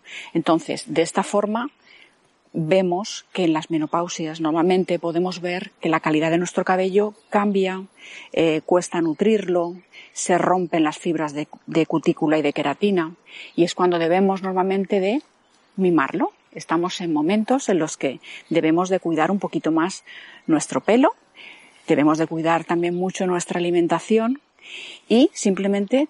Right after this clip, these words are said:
tener el conocimiento de que estamos en una, mm, situación o en un momento de nuestra vida donde está lleno de sabiduría, de conocimiento, y que conectar realmente con estas plantas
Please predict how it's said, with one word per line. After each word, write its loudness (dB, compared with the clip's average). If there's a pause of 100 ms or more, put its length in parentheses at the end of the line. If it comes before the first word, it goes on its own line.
tener 4
el 0
conocimiento 2
de 2
que -4
estamos -2
en 4
una, 0 (500)
mm, 4
situación 2 (180)
o -2
en 4
un 0
momento 0
de 0
nuestra -2
vida -4 (360)
donde 2
está -2
lleno 0
de 0
sabiduría, 0 (100)
de -2
conocimiento, 0 (720)
y 4
que 4
conectar 2
realmente 2
con -4
estas -6
plantas 0